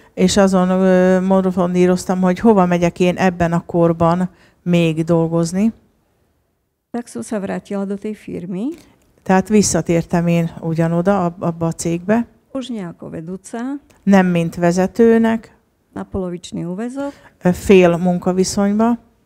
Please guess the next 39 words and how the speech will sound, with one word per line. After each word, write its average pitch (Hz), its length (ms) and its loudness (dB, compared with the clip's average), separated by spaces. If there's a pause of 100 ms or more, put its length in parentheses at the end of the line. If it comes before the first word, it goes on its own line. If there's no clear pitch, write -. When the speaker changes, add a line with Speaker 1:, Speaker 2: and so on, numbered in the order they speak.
(120)
Speaker 1:
félidős 180 600 0
Speaker 2:
A - 40 -8
Speaker 1:
munkaviszonyba. 196 600 -2
Speaker 2:
som 247 140 -4
tam 180 160 -8
spokojná, 226 640 -6
je 175 100 -6
tam - 240 -16
dobre. 220 380 -8 (360)
Speaker 1:
Ö, 185 60 4
elégedett 185 720 4
vagyok 175 320 0
ott, 175 220 -2
és 175 220 -6
jól 170 220 2
érzem 180 320 0
ott 196 140 -2
magam. 214 360 0 (360)
Speaker 2:
Ale 240 280 -6
zrejme 202 600 -6
asi 214 400 -10
sa 185 160 -12
tie 175 160 -14
staré 233 320 -8
krivdy 208 720 -6
znova 214 380 -6
vynorili. 202 680 -8 (680)
Speaker 1:
De 196 160 6
azok 196 320 4
a 196 240 6
régi, 196 540 4
ö, 185 260 0
sántító 190 640 2
dolgok 185 440 2
újra 180 360 4
csak - 220 -6
felmerültek, 180 840 0
felbuk-, 175 600 -4
kibukkantak. 190 840 -2